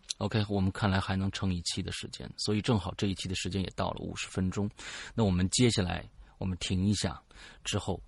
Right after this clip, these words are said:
做第二集。那么在现在在听录播的朋友呢，那么只能，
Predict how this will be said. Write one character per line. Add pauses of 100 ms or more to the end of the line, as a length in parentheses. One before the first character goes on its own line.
(120)
做 (180)
第
二
集。 (300)
那
么
在
现
在
在
听
录
播
的
朋
友
呢，
那
么
只
能，